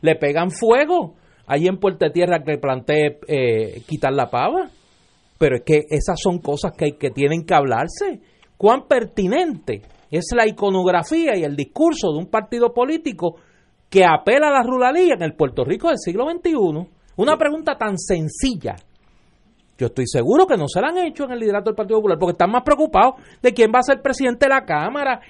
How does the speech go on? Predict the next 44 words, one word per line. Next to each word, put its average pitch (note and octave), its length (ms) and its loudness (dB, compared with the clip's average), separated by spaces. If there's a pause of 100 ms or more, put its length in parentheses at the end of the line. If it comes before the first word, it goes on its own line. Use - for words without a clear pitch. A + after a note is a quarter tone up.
y G3 140 -4
quién F#3+ 180 2
va A#3+ 100 6
a - 20 -4
presidir B3 340 0
la B3+ 140 -2
Comisión A#3 420 -6
de A#3+ 100 -2
Gobierno A#3 680 0 (180)
y F#3+ 140 -2
quién G3+ 200 4
va A#3+ 60 6
a B3 60 8
dirigir B3 260 2
el A#3+ 100 0
Fondo A#3+ 220 -2
del A#3 60 0
Seguro A#3 220 -2
del A3+ 80 -2
Estado. C4 180 0
El - 80 -10
patronazgo G3 960 2 (340)
es G3 140 4
más A3 200 4
importante G#3+ 680 2
que D#3 80 0
el D3 80 -4
proyecto C#3+ 480 -2
político D#3+ 560 -6
y D#3+ 80 -2
ese, D3+ 240 -6 (320)
y D#3+ 160 2
eso D#3 260 2
es G#3+ 480 2 (360)
la D#3 180 4
sentencia C#3+ 680 0
de G#3+ 120 4
muerte F#3 420 0
de A3 100 0
cualquier D#3 340 -4
colectividad F#3+ 600 -2
política. F#3+ 640 -4
Lo E3 180 2
vivió F3+ 520 4